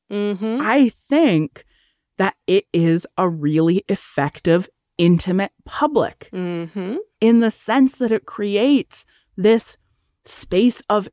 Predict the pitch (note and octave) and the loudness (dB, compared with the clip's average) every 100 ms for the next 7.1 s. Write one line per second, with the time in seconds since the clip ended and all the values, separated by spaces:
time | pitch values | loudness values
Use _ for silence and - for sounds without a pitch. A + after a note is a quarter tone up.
0 | - F#3 F3 F3 G#3 - A3 F#3 F3+ - | -2 2 4 4 2 -2 -4 -2 -4 -6
1 | - - F3+ F#3 - - - _ _ _ | -20 -4 0 0 0 -16 -20 _ _ _
2 | _ G3 G3 F#3+ F3 - - _ _ _ | _ 2 4 4 0 -6 -14 _ _ _
3 | _ _ - E3+ G3 A3+ A#3 A#3+ - - | _ _ -6 -2 0 2 2 0 -4 -20
4 | _ _ - E3 E3 D3+ D#3 F3 F#3+ F#3 | _ _ -10 -2 -2 0 0 0 -2 -4
5 | F3 F3 - C4+ C4 E3 D3+ F3 - _ | -4 -6 -4 -2 2 2 2 0 -6 _
6 | D3 D3+ - _ _ E3+ D#3 C#3 C#3 C3 | -4 -2 -4 _ _ -8 -6 -6 -4 -4